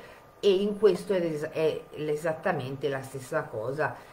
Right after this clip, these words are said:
di Hakaru, Magia Vampirica. Il vampirismo magico rituale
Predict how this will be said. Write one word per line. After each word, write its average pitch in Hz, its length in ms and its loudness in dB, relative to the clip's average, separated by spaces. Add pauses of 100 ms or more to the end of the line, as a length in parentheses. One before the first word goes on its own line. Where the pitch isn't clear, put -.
(120)
di 135 160 -2
Hakaru, 139 500 0
Magia 131 380 -2
Vampirica. 127 840 0
Il 127 80 -2
vampirismo 139 960 -4
magico 139 680 0
rituale 147 720 0